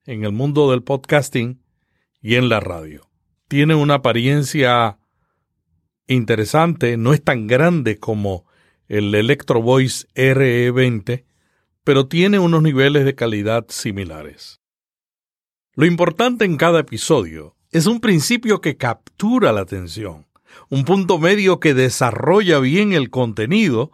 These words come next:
y un final que deja al oyente pensando. Y ahora va usted a escuchar el micrófono más caro de este episodio. Y ahora está escuchando el micrófono Neumann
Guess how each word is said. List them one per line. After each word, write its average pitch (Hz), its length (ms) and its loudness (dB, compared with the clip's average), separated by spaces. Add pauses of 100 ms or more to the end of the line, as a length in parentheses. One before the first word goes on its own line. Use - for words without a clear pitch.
(340)
y 110 160 -4
un 165 140 2
final 135 600 0 (380)
que 104 200 -2
deja 147 540 0 (320)
al 101 160 -4
oyente 110 540 -2
pensando. - 640 -12 (1500)
Y 127 160 -2
ahora 175 560 2 (100)
va 160 340 0
usted 160 460 -2
a 123 80 4
escuchar 170 760 -4
el 123 180 -6
micrófono 160 880 -2 (380)
más 151 360 -2
caro 120 480 0 (440)
de 107 180 -6
este 117 200 -6
episodio. - 600 -14 (1200)
Y 120 80 -2
ahora 190 160 2
está 175 160 -2
escuchando 165 640 0
el 170 80 -2
micrófono 135 680 0
Neumann 165 680 0